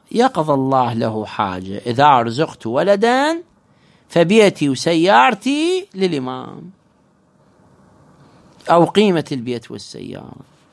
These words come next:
فقضاها الله تبارك وتعالى، ولكنه وجد مشقة شديدة في التصدق بجميع ماله. إذا أنطي بيتي وسيارتي، أنا وين أقعد؟ هاي بوقت أنا كنت في حزازة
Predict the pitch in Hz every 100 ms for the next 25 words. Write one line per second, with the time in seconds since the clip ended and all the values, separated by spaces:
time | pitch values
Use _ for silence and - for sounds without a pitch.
0 | _ _ _ _ _ _ _ _ _ -
1 | 196 190 240 302 339 220 208 170 175 127
2 | 160 - - - - - - - - -
3 | - - _ _ _ _ _ - 107 117
4 | 117 - 170 165 156 110 107 110 110 107
5 | - 107 - 101 107 95 123 240 269 -
6 | 262 254 - 220 208 220 - 185 190 190
7 | 185 160 170 151 123 - - _ _ _
8 | _ _ - - - 117 120 107 113 104
9 | 113 113 110 - 110 107 120 107 123 180
10 | 262 208 135 - _ 98 98 151 262 254
11 | 247 226 254 262 262 - _ _ _ _
12 | _ _ _ _ - 113 117 131 190 254
13 | 156 147 139 - 143 - - 131 143 131
14 | 220 285 262